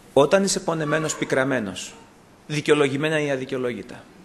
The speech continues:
όταν δεν νιώθεις καλά, όταν αισθάνεσαι ότι είσαι τελειωμένος, εδώ μέσα, εδώ μέσα κρύβεται η ένεση,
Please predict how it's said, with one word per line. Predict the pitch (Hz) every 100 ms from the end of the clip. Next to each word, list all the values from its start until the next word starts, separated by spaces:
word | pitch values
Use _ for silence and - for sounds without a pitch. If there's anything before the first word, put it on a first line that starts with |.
| - - -
όταν | 143 156 165
δεν | 165
νιώθεις | 165 165 -
καλά, | - 131 135 113 - - - - - - - -
όταν | 139 147 165
αισθάνεσαι | 156 170 170 170
ότι | 160
είσαι | - 143
τελειωμένος, | 147 143 143 147 127 - - - - - - - -
εδώ | 135 131 113 120 123
μέσα, | 127 165 143 - 78 - - - - - - - - - -
εδώ | 113 110 113
μέσα | 120 143 135 104 -
κρύβεται | - 123 104 101 110 - - -
η | 135 127
ένεση, | 127 113 113 - 101